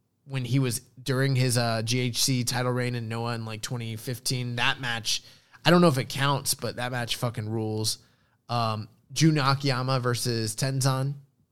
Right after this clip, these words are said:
uh, the G one final that we reviewed here on this show a couple, uh, you know, a while back with, uh, Chr-, Chris. That match rules. Uh,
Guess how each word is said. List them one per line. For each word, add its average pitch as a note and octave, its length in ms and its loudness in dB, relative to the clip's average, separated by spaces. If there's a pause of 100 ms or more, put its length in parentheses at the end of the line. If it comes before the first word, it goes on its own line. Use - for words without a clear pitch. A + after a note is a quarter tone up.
(340)
uh, A2 240 -2
the A2 100 -4
G A#2+ 160 2
one C3 220 0
final A#2+ 300 -4
that A2+ 120 -6
we A#2 140 -8
reviewed A2+ 440 -4
here A#2 220 -4
on G#2+ 140 -6
this A2 120 -2
show A2+ 320 2
a A2 40 -2
couple, A2 480 -6
uh, G2 380 -6 (360)
you A2+ 80 -20
know, G2+ 140 -12
a - 20 -12
while G#2 300 -4
back G#2 320 -4
with, G#2 200 -4
uh, F#2+ 260 -6 (180)
Chr-, A#2 80 -16 (380)
Chris. - 360 0 (600)
That B2+ 180 2
match A#2 300 -2
rules. A#2+ 520 2 (560)
Uh, G#2 440 0